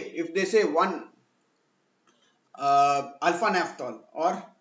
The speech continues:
two nitro naphthalene, so means the nitro is at the second position.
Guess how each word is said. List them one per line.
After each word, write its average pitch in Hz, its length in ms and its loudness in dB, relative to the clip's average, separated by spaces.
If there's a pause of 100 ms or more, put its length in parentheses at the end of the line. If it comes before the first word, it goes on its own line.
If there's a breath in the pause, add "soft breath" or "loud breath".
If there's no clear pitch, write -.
(140)
two 214 200 -4
nitro 196 640 0 (140)
naphthalene, 123 640 -8
so 180 180 -10
means 226 400 -6
the 170 80 -6
nitro 156 360 -4
is 175 140 -4
at 175 180 -4
the 269 180 -6
second - 400 -12
position. - 360 -20